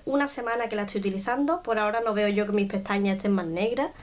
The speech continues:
Al menos yo no lo noto, no sé, la seguiré utilizando otra semana así seguido para ver qué tal, pero bueno.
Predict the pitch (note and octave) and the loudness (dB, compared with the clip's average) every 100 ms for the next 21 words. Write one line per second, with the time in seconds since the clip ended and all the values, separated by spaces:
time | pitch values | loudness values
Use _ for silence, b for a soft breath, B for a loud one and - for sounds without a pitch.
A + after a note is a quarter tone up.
0 | B B B B - A3 G#3+ A3 A#3 A3+ | B B B B -6 -4 -2 -2 -2 -2
1 | A#3 A3 G3 A3+ A#3+ G#3+ G#3 C#4+ C#4 A#3 | 0 2 2 2 2 0 0 0 0 0
2 | G#3+ G#3+ A3 A#3+ A#3+ B3+ B3 B3 C4 - | 0 2 2 -2 -4 -4 -4 -4 -6 -8
3 | - - - - - - - - B3 B3 | -20 -20 -20 -20 -20 -20 -12 -6 -2 -2
4 | A#3+ A#3+ A#3 A3 G#3+ A3+ A3 G3+ G#3 A#3 | -2 -2 0 -2 -6 -10 -10 -8 -6 -4
5 | C#4+ E4+ B3+ G#3 G3+ G3 G3 B3+ D4+ - | -2 -2 -2 -4 -6 -8 -6 -6 -4 -4
6 | G3+ G3 | -4 -4